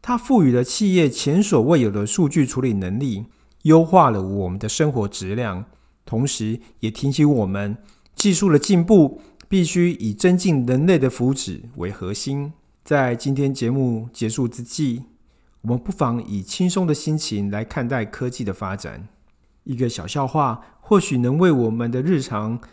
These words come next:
带来一丝的轻松。有一次在A I的聚会中，一个算法问另外一个算法：“哎，您最近怎么样啊？”另一个回答说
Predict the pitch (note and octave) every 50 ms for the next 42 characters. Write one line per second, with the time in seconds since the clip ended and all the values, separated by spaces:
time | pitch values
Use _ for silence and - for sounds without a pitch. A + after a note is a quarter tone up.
0 | _ _ _ _ - C3+ A#2+ G#2+ G2+ G2 G2+ G2 - C3+ B2 - - B2+ A#2+ A2
1 | G2+ - - - G#2+ G2+ G2+ - G2 F#2 F#2 F#2 G2 F#2+ _ _ _ - _ _
2 | _ _ _ _ _ _ _ _ _ _ _ _ _ _ _ _ _ - G#2 G#2+
3 | A2+ A#2+ - - D3 B2+ A#2 - C#3+ B2+ A#2+ A2 G#2+ - - A2+ A2+ A2+ A2+ A2
4 | G#2 F#2+ - - A2+ G2 F2+ A#2 G#2+ F#2+ E2+ - G2+ F#2+ F#2+ G#2+ - _ _ _
5 | _ _ _ _ _ _ - G#3 F3+ F#3+ D3+ - G#3 F3 D3 C#3 - G2 F2 E2+
6 | - - _ _ - F3 E3+ D#3 C#3+ C#3 C#3+ C#3 C3+ C3 A#2+ A2 G2+ - B2 G2+
7 | F#2+ F#2 - D#2 B1+ E2 G#2+ - _ _ _ _ _ _ _ - C3 D#3+ F#3+ G#3+
8 | A#3 A3 G3+ E3+ C3+ C3 D3 E3+ G3 G3+ - A#3+ A3 G#3 - G#3+ G3+ F#3 F3 -
9 | A#2+ A2+ A#2+ C#3 E3+ G#3 A3 G3+ F#3+ G3 F#3+ G3 G3 F#3+ F#3+ E3 - - _ _
10 | _ _ _ _ _ _ _ _ _ _ _ _ _ _ _ _ _ _ - B2
11 | B2 C3 A#2+ A#2+ A2+ G#2 - G#2 G2 F#2+ G2+ F#2+ G2 G2+ - - G#2+ G#2 G#2+ A2+
12 | A#2